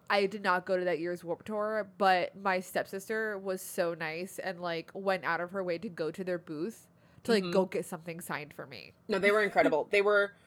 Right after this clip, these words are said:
Speaker 2: fuck, they were so good. I wanna say they were playing, like, Shira Girl stage.
Speaker 1: Uh-huh.
Speaker 2: And there were so many of them, and they were in, like, almost school uniforms,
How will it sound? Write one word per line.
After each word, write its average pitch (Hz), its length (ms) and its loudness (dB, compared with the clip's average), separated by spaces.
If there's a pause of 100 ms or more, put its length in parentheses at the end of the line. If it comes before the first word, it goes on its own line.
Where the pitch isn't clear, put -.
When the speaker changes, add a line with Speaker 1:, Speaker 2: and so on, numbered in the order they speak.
(180)
Speaker 2:
fuck, - 320 -8
they 208 100 2
were 185 100 -4
so 196 220 -4
good. 180 180 -4
I 185 100 4
wanna 208 220 2
say 262 140 0
they 277 80 -2
were 262 100 2
playing, 185 360 -4
like, 175 200 2
Shira 170 380 -2
Girl 202 260 -2
stage. 220 680 -6 (140)
Speaker 1:
Uh-huh. 185 280 -2 (360)
Speaker 2:
And 180 440 0 (200)
there 208 120 0
were 196 100 0
so 226 480 0
many 220 260 0
of 160 160 -2
them, 156 300 -2
and 196 140 -2
they 190 60 2
were 190 280 -2
in, 233 300 0
like, 196 360 -2 (240)
almost 226 520 2
school 185 320 -2
uniforms, 285 840 -4